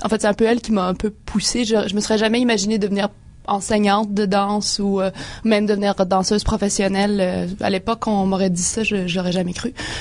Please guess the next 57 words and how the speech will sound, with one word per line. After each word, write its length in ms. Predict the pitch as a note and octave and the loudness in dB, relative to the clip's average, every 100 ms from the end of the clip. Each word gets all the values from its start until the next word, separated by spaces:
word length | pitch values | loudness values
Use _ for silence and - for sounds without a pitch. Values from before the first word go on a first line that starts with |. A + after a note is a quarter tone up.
| - | -6
Puis 120 | - G#3 | -2 0
c'est 120 | G3 | 2
elle 140 | A3 | 0
qui, 240 | A3 G#3+ F3 | 0 -4 -2
qui 120 | G#3 | -2
vraiment 280 | G3 F#3 G3+ | 0 0 0
qui 120 | G#3 | -2
a 40 | |
cru 200 | G3 G#3 | 0 0
en 100 | F#3+ | 2
moi 160 | F#3+ G3+ | 2 0
puis 80 | - | 0
qui 100 | F#3+ | -2
m'a 100 | F#3 | 0
un 40 | |
peu, 280 | G3 G3+ F#3 | 0 0 0
euh, 80 | F3+ - - - - | -2 -8 -10 -8 -8
poussée 280 | - A3 - | -2 0 4
à 80 | A3 | 4
la 100 | G#3 | 4
remplacer, 680 | G3 F#3+ A3 A3+ - G#3 G#3 | 0 -2 0 0 0 2 4
donner 240 | G3 F#3+ | 2 0
des 180 | F#3 C4 | -2 -2
cours 420 | - A#3+ A3 G#3 | 0 2 4 2
tranquillement. 680 | - G#3+ G#3+ A#3 G#3+ G3 F#3+ | 0 -2 0 0 2 2 0
Puis 100 | G3 | 0
là, 60 | G3 | 0
éventuellement, 420 | F#3+ F#3 G3 G3+ | 0 -2 0 0
elle 60 | |
a 40 | G#3 | 0
formé 260 | G3+ G3 | -2 0
une 120 | G3 G3 | 0 -2
troupe, 380 | - A3 - G#3+ | -2 -4 -4 -4
euh, 380 | F#3+ F#3+ F#3+ F#3 - - - | 0 0 0 -4 -12 -16 -6
d'amateurs 880 | F#3+ F#3+ F#3+ F#3 - G3+ F#3+ F#3 F#3 | 0 2 0 -2 0 4 4 4 2
là, 80 | F#3+ | 0
pour 180 | F#3 F#3+ | -2 -6
son 200 | - G3 | -4 -2
école. 480 | F#3+ - G3 F#3 F#3+ | -2 -2 0 0 -2
Puis 240 | - F#3 | -2 -2
bon, 180 | F3 F3 | 0 -2
j'ai 80 | F3+ | -2
participé 400 | G#3 - - - | -4 -4 -2 -2
à 60 | |
tout 80 | - | -2
ça. 120 | - | -4
Puis 120 | C4 B3 | -2 -2
au 40 | |
fil 160 | - A#3 | 0 0
des 160 | A3+ A3+ | 2 2
ans, 60 | |
j'ai 60 | A#3 | 0
fait 140 | A3 | -2
partie 280 | - G#3 A#3+ | -2 -4 -2
de 40 | A3+ | -4
différentes 420 | A#3 G#3 G3 - | -2 0 0 -2
troupes. 300 | - C4+ | -4 -4